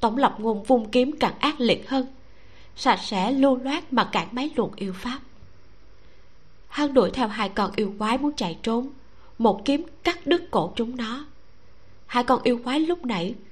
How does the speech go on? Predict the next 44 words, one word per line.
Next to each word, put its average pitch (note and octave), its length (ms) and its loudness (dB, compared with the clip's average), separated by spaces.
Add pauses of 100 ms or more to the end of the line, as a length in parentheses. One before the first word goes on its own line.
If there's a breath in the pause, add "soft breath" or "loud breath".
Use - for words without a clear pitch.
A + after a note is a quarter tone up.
không F#3 220 -2
biết - 180 -2
vì F3+ 160 2
sao G#3 360 -2
đột A3 260 2
nhiên C4+ 160 0
quay B3+ 180 4
đầu G#3 380 0
giúp D#4+ 180 4
hắn C4 280 -4
đánh B3 140 0
lại C#4 240 0
con G#3 180 0
yêu F#3+ 120 -2
quái G#3 220 -6
khác. D4+ 300 -2 (680 soft breath)
Lúc F4 180 2
này G3 280 2 (340 loud breath)
chống B3 240 -2
đỡ G#3 200 4
hết F4+ 280 0
nổi G3 260 -2 (320 loud breath)
nên A#3+ 180 6
bị F3 120 2
xà F#3 300 -6
yêu G3+ 180 2
nhào F#3 260 -2
tới A3 380 -2
cắn A3 120 -4 (100)
thành G#3+ 220 -4
mấy G#3 140 -4
khúc. D#4 260 -6 (1000 soft breath)
Hắn D4 200 2
xoay C4 260 4
người, F#3+ 320 2 (180)
một G#3 240 2
chưởng G#3 300 2
chụp - 180 8
lên G#3 200 -4
đầu F#3+ 200 -4
xà F#3 280 -6
yêu. A3 240 -2 (1300)
Tiếng C4 200 6
hét E4+ 180 0